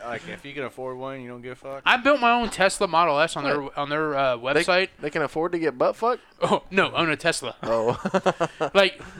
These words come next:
Speaker 2: they make, like, thirty-five thousand dollar Teslas, but if you design your own on their website,
Speaker 3: Yeah.
Speaker 2: I'm like, "Right, I want this. Oh, yeah, that's beautiful. I want that." Two hundred and twenty thousand. I'm like, "Okay." <laughs> No, hundred twenty, sorry. Hundred twenty thousand dollars. I'm like, "Uh,"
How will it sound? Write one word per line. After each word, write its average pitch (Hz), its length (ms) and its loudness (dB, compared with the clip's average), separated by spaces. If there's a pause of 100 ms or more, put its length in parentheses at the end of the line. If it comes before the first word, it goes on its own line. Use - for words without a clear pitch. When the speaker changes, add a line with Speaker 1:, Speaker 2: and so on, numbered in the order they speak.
Speaker 2:
they 208 120 4
make, 233 200 2
like, 180 200 2
thirty-five 156 440 2
thousand 139 300 0
dollar 131 180 -2
Teslas, 139 600 -6
but 139 100 -4
if 127 140 -6
you 175 120 -4
design 156 400 4
your 151 140 -4
own 151 140 -4
on 147 80 -4
their 123 100 -10
website, 135 520 -2 (300)
Speaker 3:
Yeah. - 160 -12
Speaker 2:
I'm 143 60 -12
like, 117 180 -12
"Right, 135 180 -8
I 131 40 -16
want 123 220 -12
this. 143 280 -10
Oh, 135 120 -10
yeah, 117 200 -12
that's 131 140 -14
beautiful. 117 320 -14
I 123 140 -8
want 135 220 -8
that." 147 240 -2 (340)
Two 302 200 6
hundred 240 320 6
and 190 80 -8
twenty 208 280 2
thousand. 190 440 4
I'm 202 60 -4
like, 170 180 4
"Okay." 233 500 2 (260)
<laughs> 294 100 6 (240)
No, 165 400 0
hundred 156 220 0
twenty, 123 200 -8
sorry. 123 260 -2 (200)
Hundred 180 220 0
twenty 165 180 -2
thousand 147 340 2
dollars. 131 300 -2
I'm 143 80 -8
like, 127 240 -6 (280)
"Uh," 151 440 4